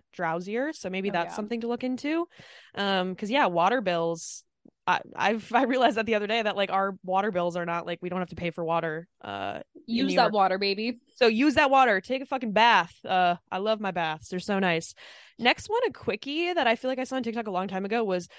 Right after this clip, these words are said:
Speaker 1: She Halat. Um, it's, like, a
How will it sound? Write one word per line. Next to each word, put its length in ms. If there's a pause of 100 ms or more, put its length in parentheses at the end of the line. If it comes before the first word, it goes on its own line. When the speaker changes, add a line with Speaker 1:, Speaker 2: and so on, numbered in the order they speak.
(260)
Speaker 1:
She 560
Halat. 840 (100)
Um, 720
it's, 200
like, 160
a 340